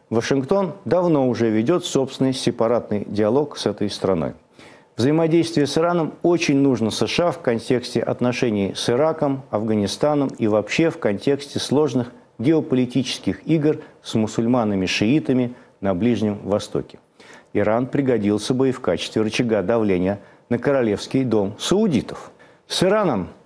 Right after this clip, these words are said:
С Ш А недавно столкнулись в Йемене, где именно иранские спецслужбы, как подозревают,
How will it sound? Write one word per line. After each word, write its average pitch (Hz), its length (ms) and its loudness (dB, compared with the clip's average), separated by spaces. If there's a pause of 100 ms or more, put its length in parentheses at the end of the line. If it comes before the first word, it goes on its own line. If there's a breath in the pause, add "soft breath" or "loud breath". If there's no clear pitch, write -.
С - 200 -2
Ш 180 160 2
А 175 40 2
недавно 156 540 2
столкнулись 135 680 0
в 156 60 -2
Йемене, 101 540 0
где 107 180 0
именно 107 480 0
иранские 156 540 0
спецслужбы, 113 640 0
как - 300 -4
подозревают, 151 720 2